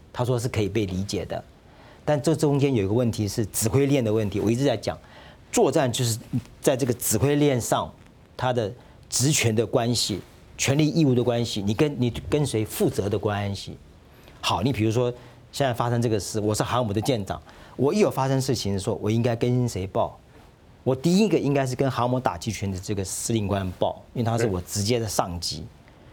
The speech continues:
Speaker 1: 如果再严重的话，我应该跟太平洋舰队司令报，差不多就应该到底了。
Speaker 2: 所以说，这个舰长在这个罗斯福号上面刚发生疫情的时候，其实他应该有尝试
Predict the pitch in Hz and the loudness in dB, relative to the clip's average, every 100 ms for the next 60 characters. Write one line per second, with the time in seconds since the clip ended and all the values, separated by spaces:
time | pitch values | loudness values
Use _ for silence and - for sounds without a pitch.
0 | - - - - - - 160 160 269 175 | -20 -20 -20 -20 -20 -2 0 2 2 4
1 | 131 135 127 110 123 101 95 110 113 120 | 2 4 2 2 2 0 0 0 0 -2
2 | 113 - - 113 98 104 101 104 92 - | 0 -2 0 0 0 0 0 0 -2 -8
3 | - - 107 104 92 - - - - - | -14 -4 0 0 0 -2 -4 -6 -20 -20
4 | - - 120 117 117 110 104 104 101 107 | -10 -4 -2 0 0 2 0 -2 -2 0
5 | 101 - 73 67 - - - - - - | -2 -2 -8 -8 -12 -16 -20 -20 -20 -20
6 | - - - 214 - 170 - 147 107 - | -20 -14 -2 0 2 0 0 -2 -2 0
7 | 139 101 87 - 139 113 123 101 101 107 | 0 0 -6 -2 -2 0 -2 -2 -4 -4
8 | 135 135 113 120 113 - 117 104 107 120 | -4 -4 -2 -2 -2 -2 -2 -2 -4 -6
9 | - - - 151 147 143 180 127 107 98 | -10 -6 0 0 0 -2 -2 -4 -4 -4
10 | 92 110 107 - 120 117 110 113 - - | -4 -4 -4 -4 -4 -2 -4 -6 -14 -20
11 | - - - - 214 208 208 120 80 - | -20 -14 -6 -2 0 2 2 2 0 -6
12 | 98 - 139 107 | -4 -4 -2 -2